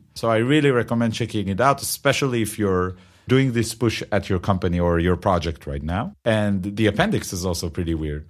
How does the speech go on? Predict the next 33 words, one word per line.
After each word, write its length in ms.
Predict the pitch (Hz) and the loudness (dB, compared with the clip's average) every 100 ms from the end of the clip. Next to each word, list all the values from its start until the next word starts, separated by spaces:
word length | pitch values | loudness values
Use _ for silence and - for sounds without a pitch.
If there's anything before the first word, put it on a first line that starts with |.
| _ - | _ -4
The 80 | |
appendix 580 | 95 165 180 170 - - - | 0 0 0 -2 -4 -10 -6
has 240 | 135 131 | -2 0
an 160 | 107 104 - | 0 -2 0
A 140 | 180 | 0
I-driven 540 | 170 156 135 139 135 | 0 0 2 2 2
blog 320 | 101 101 120 - | 4 6 4 4
post 300 | 117 107 - | 0 0 -2
editor 400 | 101 101 98 85 | 0 2 2 2
note 480 | 90 107 98 98 - _ _ | 4 4 2 -4 -16 _ _
that 120 | 95 92 | -4 -2
was 280 | 90 82 95 | -2 -2 2
left, 320 | 107 110 - - | 2 2 -4 -4
I 100 | 87 | 2
guess, 340 | 107 127 - | 4 2 0
by 420 | 98 101 95 90 - | 2 2 2 0 -4
ChatGPT 600 | - 110 87 92 87 120 90 | -4 -2 0 -2 -4 0 0
or 80 | 82 | 0
whatever 340 | 82 87 87 | -2 -2 -2
they 120 | 80 | -4
used. 400 | 78 80 110 - _ _ _ | -4 -4 -6 -10 _ _ _
I 120 | - | -4
think 220 | 95 117 113 | 0 0 2
they 100 | 113 | 2
used 300 | 101 90 92 | 0 0 -2
Da 80 | |
Vinci 420 | 78 90 95 - 90 | 2 2 2 0 0
model 480 | 90 98 120 120 | 2 0 0 -2
or 180 | 120 120 | -4 -4
whatever, 380 | 120 123 131 147 - - | -4 -4 -6 -10 -14 -4
where 200 | 95 92 | -2 0
they 200 | 95 90 | -2 -2
say, 540 | 101 95 95 95 92 | -2 -2 -2 -4 -8